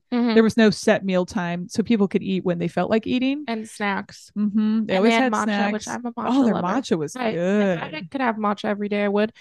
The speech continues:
Speaker 1: I know you can make it at home, but I've tried to make it and it's just
Speaker 2: It's not the same.
Speaker 1: it's not the same and it takes too much work and I, eh.
Speaker 2: Yeah.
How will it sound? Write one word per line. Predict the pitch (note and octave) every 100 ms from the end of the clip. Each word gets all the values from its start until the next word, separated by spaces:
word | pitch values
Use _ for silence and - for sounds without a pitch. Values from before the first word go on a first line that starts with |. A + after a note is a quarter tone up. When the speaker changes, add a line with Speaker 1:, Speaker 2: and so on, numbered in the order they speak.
| - -
Speaker 1:
I | C#4
know | D#4+
you | G#4
can | E4+ B3
make | A#3+
it | A3+
at | G3+
home, | G3 G3+
but | A3
I've | G#3 B3
tried | A#3+ A3+
to | G3
make | F3+ -
it | -
and | -
it's | G#3
just | G3+ G3+ -
Speaker 2:
It's | G#3+
not | G#3
the | F#3
same. | - G3 F#3 F#3 - _
Speaker 1:
it's | D#4
not | G4 G4
the | F4+
same | - B3 B3 B3
and | A3+
it |
takes | - C#4 -
too | D4
much | C#4
work | G3+ F#3 G3 G3+ G3+ -
and | G3
I, | G3 G3+ -
eh. | -
Speaker 2:
Yeah. | G#3+ G#3 G3+ G3